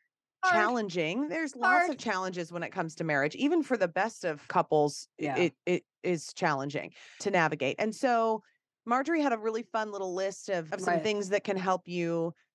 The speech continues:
Speaker 2: making sure that the longevity of your marriage is there. And then what happened
Speaker 1: Well,
Speaker 2: was in
Speaker 1: well,
Speaker 2: per-
Speaker 1: real quickly, so the woman who did the, the article, she,
Speaker 2: Yeah.
Speaker 1: her name is Colleen Sullivan. I wanna give her credit. What was cool is she interviewed people who had been married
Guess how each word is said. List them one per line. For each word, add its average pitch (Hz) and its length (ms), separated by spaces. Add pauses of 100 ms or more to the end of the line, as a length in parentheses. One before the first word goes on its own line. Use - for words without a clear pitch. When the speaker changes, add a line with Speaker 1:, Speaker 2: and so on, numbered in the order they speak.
Speaker 2:
making 190 360
sure 190 160
that 175 100
the 170 60
longevity 160 580
of 156 100
your 156 140
marriage 147 380
is 143 140
there. 131 300
And 226 140
then 269 300
what 254 260
happened 233 300
Speaker 1:
Well, 180 80
Speaker 2:
was 165 240 (160)
in 208 100 (120)
Speaker 1:
well, 190 140
Speaker 2:
per- 254 60
Speaker 1:
real 320 140
quickly, 320 420
so - 160
the 247 140
woman 320 320
who 226 160
did 240 200
the, 185 340
the 196 120
article, 233 400
she, 214 260
Speaker 2:
Yeah. 262 140
Speaker 1:
her 339 60
name 220 160
is 190 100
Colleen 190 300
Sullivan. 196 340
I 180 80
wanna 185 160
give 185 140
her 175 80
credit. 277 420
What 220 160
was 208 100
cool 370 300
is 208 120
she 247 140
interviewed 262 480
people 220 280
who 202 100
had 190 80
been 202 220
married 202 400